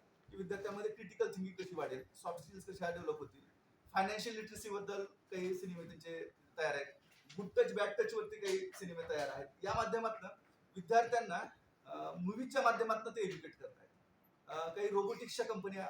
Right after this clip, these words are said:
त्या ठिकाणी येत आहेत, ॲस्ट्रॉनॉमीच्या कंपन्या, ॲस्ट्रॉनॉमी मॅन्युफॅक्चरच्या कंपन्या येत आहेत, काही युनिफॉर्म मॅन्युफॅक्चरर कंपन्या येतात. आजकाल युनिफॉर्मचं, अ, खूप मोठ्या प्रमाणात, म्हणजे सगळ्या शैक्षणिक संस्था युनिफॉर्मला वेगवेगळ्या डिझाईनमध्ये, वेगवेगळ्या फॅब्रिक्समध्ये, काही काही तर, अ,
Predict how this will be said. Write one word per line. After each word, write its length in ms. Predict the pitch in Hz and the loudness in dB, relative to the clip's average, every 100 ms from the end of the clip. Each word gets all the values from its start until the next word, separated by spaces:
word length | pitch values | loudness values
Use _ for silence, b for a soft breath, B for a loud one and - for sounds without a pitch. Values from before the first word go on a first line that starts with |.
| - - | -6 -6
त्या 100 | 160 | -4
ठिकाणी 240 | 165 151 | -4 -8
येत 80 | 139 | -8
आहेत, 160 | 135 - _ - | -10 -14 _ -8
ॲस्ट्रॉनॉमीच्या 580 | 156 - 214 214 208 214 | -6 -2 0 0 -4 -4
कंपन्या, 360 | 190 185 175 | -4 -4 -6
ॲस्ट्रॉनॉमी 480 | 180 151 190 180 180 | -6 -8 -6 -4 -4
मॅन्युफॅक्चरच्या 500 | 170 165 160 - 160 | -6 -8 -14 -12 -10
कंपन्या 300 | 156 139 143 | -10 -8 -12
येत 120 | 135 | -10
आहेत, 120 | - - _ _ _ | -14 -14 _ _ _
काही 280 | 196 202 202 | -2 0 0
युनिफॉर्म 300 | 214 233 233 | -2 2 2
मॅन्युफॅक्चरर 540 | 214 208 202 190 208 190 | 2 -4 -6 -4 -4 -2
कंपन्या 380 | 185 170 147 | -4 -4 -4
येतात. 160 | 143 - - - | -6 -10 -16 -4
आजकाल 320 | 165 - 220 | -2 0 0
युनिफॉर्मचं, 840 | 214 185 202 202 220 220 233 233 240 - _ _ - | 0 -2 0 2 4 4 2 0 -2 -12 _ _ -6
अ, 280 | 170 180 - | -2 -2 -4
खूप 140 | - | -8
मोठ्या 220 | 202 196 220 | 0 2 4
प्रमाणात, 380 | 196 165 143 | 4 0 -2
म्हणजे 240 | 156 180 185 | -6 -8 -6
सगळ्या 220 | 165 190 | -2 -2
शैक्षणिक 360 | 202 - 190 190 | -2 -6 -8 -10
संस्था 540 | 196 185 - 196 190 | -10 -12 -4 0 2
युनिफॉर्मला 1000 | 190 180 175 185 190 - - 165 156 - - _ - | 0 -4 -4 -4 -4 -8 -4 0 0 -2 -14 _ -8
वेगवेगळ्या 380 | 180 202 208 | -2 0 0
डिझाईनमध्ये, 480 | 185 196 190 165 156 | -2 -2 -2 -2 -2
वेगवेगळ्या 340 | 151 156 170 175 | -2 0 -2 -2
फॅब्रिक्समध्ये, 560 | - 190 - 151 - - - _ _ - | -4 -6 -12 -14 -16 -18 -20 _ _ -4
काही 140 | 180 | -2
काही 120 | 208 | 0
तर, 420 | 208 214 214 214 214 | -2 0 0 0 -2
अ, 200 | 214 | -6